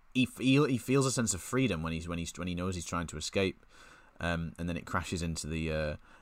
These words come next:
the screen and he escapes to heaven. So that, that's the point where the character dies.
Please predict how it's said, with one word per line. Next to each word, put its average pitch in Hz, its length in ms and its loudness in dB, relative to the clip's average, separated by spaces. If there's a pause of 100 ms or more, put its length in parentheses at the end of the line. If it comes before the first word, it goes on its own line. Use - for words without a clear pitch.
the 76 80 -6
screen 90 440 0
and 78 80 -2
he 78 80 -4
escapes 80 520 -4
to 87 80 -2
heaven. 80 500 -4
So 85 160 -2
that, 78 340 0
that's 85 220 -4
the - 80 -10
point 87 260 -2
where 80 180 0
the 78 80 -4
character 85 480 -2
dies. 82 600 -4